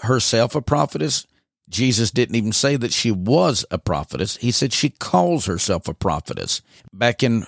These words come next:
Revelation two and two, he says, "I know your works, and you've tried them which say they are apostles, and they're not. You found them to be liars."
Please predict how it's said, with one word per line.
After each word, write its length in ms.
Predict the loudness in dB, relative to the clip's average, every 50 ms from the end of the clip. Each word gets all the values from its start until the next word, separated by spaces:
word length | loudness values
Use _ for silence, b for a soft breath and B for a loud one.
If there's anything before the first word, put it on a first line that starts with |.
| -8 -12
Revelation 600 | -4 -2 0 0 0 0 0 0 0 -2 -4 -4 -4
two 200 | -2 0 0 0
and 160 | 0 -2 -2
two, 320 | -2 0 0 0 -2 -2 -4
he 160 | -2 -2 0
says, 320 | 2 2 2 0 0 -4 -8 _ -2
"I 160 | 0 0 2
know 240 | 2 2 2 2 2
your 180 | 2 2 0 0
works, 380 | 2 2 2 0 0 -4 -6
and 120 | -2 -2 0
you've 140 | 0 -2
tried 400 | -2 -2 0 2 2 2 2 2
them 140 | 0 0 0
which 120 | 0 0 0
say 260 | 0 0 2 2 2
they 180 | 2 2 0
are 180 | 0 2 0 0
apostles, 800 | 0 0 _ -2 0 2 2 2 2 0 -2 -4 -6 -6 -8 -6 -4
and 180 | -2 0 0 0
they're 100 | 0 0
not. 440 | 2 2 2 2 2 2 0 -4 _
You 140 | -8 -8 -8 -4 -2
found 240 | 0 0 0 0 0
them 160 | 0 0 0
to 80 | 0
be 140 | 0 0 0
liars." 640 | 2 2 2 2 2 2 0 -2 -4 -8 -10 -12 -14